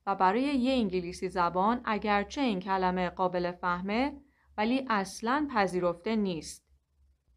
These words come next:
موقع تلفظ کلمه ترین هم همین اتفاق میفته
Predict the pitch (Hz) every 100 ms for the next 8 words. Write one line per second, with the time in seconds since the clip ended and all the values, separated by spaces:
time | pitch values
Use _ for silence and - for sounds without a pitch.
0 | _ - 247 262 302 330 285 208 190 185
1 | 208 233 240 214 185 180 202 233 240 -
2 | 269 285 247 208 190 185 208 269 285 226
3 | 208 202 196 196 190 196 190 185 196 190
4 | 190